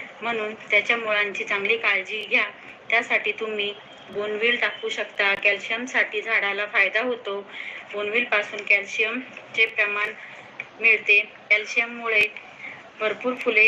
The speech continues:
येतात आणि चांगलेही ग्रो करतात. ग्रोथसाठी नायट्रोजन व फुले येण्यासाठी पोटॅशियमचे प्रमाण मिळेल असे कुठलेही खत तुम्ही टाकू शकता किंवा देऊ शकता. कलांचू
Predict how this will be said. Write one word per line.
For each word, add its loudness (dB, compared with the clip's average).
येतात 2
आणि -2
चांगलेही 2
ग्रो 0
करतात. 0
ग्रोथसाठी 0
नायट्रोजन 2
व 4
फुले 4
येण्यासाठी 4
पोटॅशियमचे 0
प्रमाण 2
मिळेल 6
असे 0
कुठलेही 2
खत -6
तुम्ही -2
टाकू 0
शकता 0
किंवा -2
देऊ -2
शकता. 0
कलांचू -2